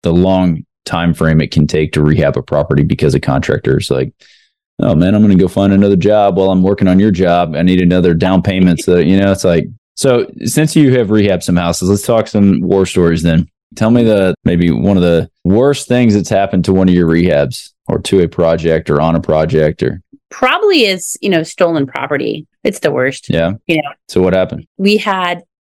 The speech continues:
Speaker 2: materials taken from the job site, flooring. One time we had, you know, they were taking copper out of your H V A C system. <laughs> I mean, had that.
Speaker 1: So how would you, again,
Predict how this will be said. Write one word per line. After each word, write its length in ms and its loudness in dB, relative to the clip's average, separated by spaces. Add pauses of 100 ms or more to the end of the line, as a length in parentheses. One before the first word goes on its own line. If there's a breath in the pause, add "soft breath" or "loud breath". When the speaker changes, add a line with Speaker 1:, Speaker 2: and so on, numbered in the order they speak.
(160)
Speaker 2:
materials 520 -4
taken 500 -6
from 140 -2
the 80 0
job 260 -4
site, 440 -8 (320)
flooring. 880 0 (180)
One 200 0
time 260 -4
we 100 -2
had, 380 -6 (260)
you 80 -2
know, 80 -2
they 120 -2
were 260 -6
taking 320 -2
copper 500 -2
out 200 -4
of 180 -6
your 180 0
H 300 -6
V 80 0 (120)
A 40 -2
C 260 -4
system. 640 -2 (200)
<laughs> 200 -6
I 80 0
mean, 320 -2 (500)
had 200 -2
that. 360 -4 (320)
Speaker 1:
So 460 -2
how 240 0
would 200 2
you, 560 2 (220)
again, 480 -2